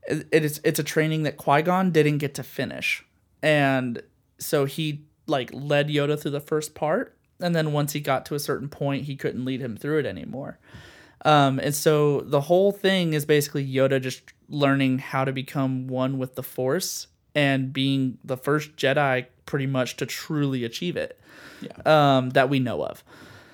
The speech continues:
Speaker 1: Um, and so Qui-Gon, in a really cool way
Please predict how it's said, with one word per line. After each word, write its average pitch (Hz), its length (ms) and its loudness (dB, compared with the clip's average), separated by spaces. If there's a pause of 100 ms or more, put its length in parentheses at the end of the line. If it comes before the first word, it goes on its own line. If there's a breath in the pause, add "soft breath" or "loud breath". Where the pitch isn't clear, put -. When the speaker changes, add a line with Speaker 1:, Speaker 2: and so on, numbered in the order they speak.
(540 loud breath)
Speaker 1:
Um, 156 380 8 (560 loud breath)
and 170 200 4
so 147 560 6 (600 loud breath)
Qui-Gon, 147 800 4 (360)
in 156 140 2
a 139 120 4
really 139 520 2
cool 156 360 0
way 143 420 2